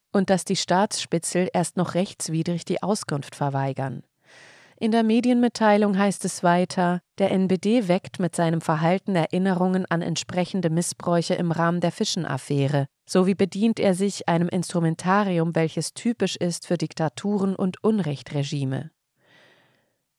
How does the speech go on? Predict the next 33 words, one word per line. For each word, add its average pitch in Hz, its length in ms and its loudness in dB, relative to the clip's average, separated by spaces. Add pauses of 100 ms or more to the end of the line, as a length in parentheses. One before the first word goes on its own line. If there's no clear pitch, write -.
Ein 202 160 0
solches 233 320 0
Verhalten 180 500 0
könne 175 220 0
man 165 180 0
nicht - 260 -4
akzeptieren. - 840 -6 (220)
Vom 170 280 2
N 175 220 2
D 180 140 2
B 208 280 2
wird 185 180 0
verlangt, 160 840 -2
sein 151 340 0
illegales 185 840 0
Verhalten 170 800 -2
sofort - 540 0
zu 170 100 -2
beenden. 147 640 -4 (1600)
Sie 214 140 2
hörten 254 260 0
einen 151 300 -2
weiteren 175 420 0
Podcast 196 540 -2
von 214 140 -2
Transition 214 480 -2
News. 143 420 -6
Mein 147 160 -2
Name 151 240 0
ist - 160 -6
Isabel 165 380 2
Barth. - 400 2
Ich - 240 -8